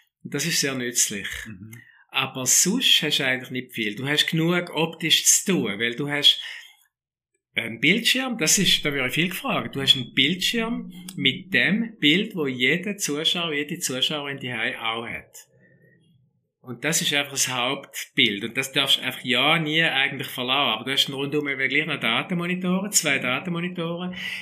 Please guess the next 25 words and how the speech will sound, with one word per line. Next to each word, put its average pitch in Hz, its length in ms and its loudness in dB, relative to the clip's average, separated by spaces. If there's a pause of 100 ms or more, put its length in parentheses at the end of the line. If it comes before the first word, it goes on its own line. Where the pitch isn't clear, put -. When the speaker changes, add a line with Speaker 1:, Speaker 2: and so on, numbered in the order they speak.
(120)
Speaker 1:
mit 175 320 4
der 160 120 2
Rundenzeiten, 107 840 -4
mit, 147 340 -2
äh, 123 380 0 (420)
Meldungen 135 440 0
von 143 60 -8
der 123 100 -4
Rennleitung, 101 720 -6 (420)
mit, 151 520 -2
äh, 135 540 -2 (240)
einfach 127 160 -2
sonstige 123 460 -2
Abschnittszeiteninformationen, 151 1900 2
dann 127 280 0
auch, 123 280 0
dann 123 120 -4
habe 123 120 2
ich 113 40 0
noch 117 80 -4
vor 131 180 -4
mir 131 140 -2
noch 117 120 -6
ein 110 80 -2 (120)
Tablet, 160 580 -4